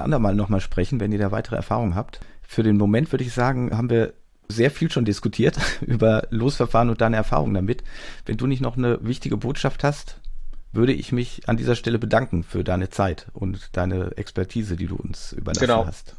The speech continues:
Speaker 1: <laughs> Ja?
Speaker 2: Ja,
Speaker 1: Dann
Speaker 2: vielen Dank. Eine Sache hätte ich noch. Und
Speaker 1: Ja.
Speaker 2: das ist, das ist einfach, dass man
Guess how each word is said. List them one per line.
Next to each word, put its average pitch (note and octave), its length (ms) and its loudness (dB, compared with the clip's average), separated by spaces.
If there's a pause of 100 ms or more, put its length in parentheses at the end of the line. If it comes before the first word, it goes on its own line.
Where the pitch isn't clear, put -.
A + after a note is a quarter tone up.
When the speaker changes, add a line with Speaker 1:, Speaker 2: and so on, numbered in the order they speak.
(360)
Speaker 1:
<laughs> - 400 -4
Ja? G2+ 300 2 (680)
Speaker 2:
Ja, F#3+ 100 6
Speaker 1:
Dann G#3+ 100 2
Speaker 2:
vielen C#3+ 240 4
Dank. B2+ 260 4
Eine F3+ 260 4
Sache C#3 280 4
hätte F#2 160 -2
ich G2+ 100 -6
noch. A2 300 -2
Und A2+ 60 6
Speaker 1:
Ja. G#2+ 180 6
Speaker 2:
das A#2+ 100 4
ist, - 400 -2 (600)
das B2 180 4
ist C#3 140 4
einfach, B2 400 2
dass - 680 0 (100)
man A2+ 440 -2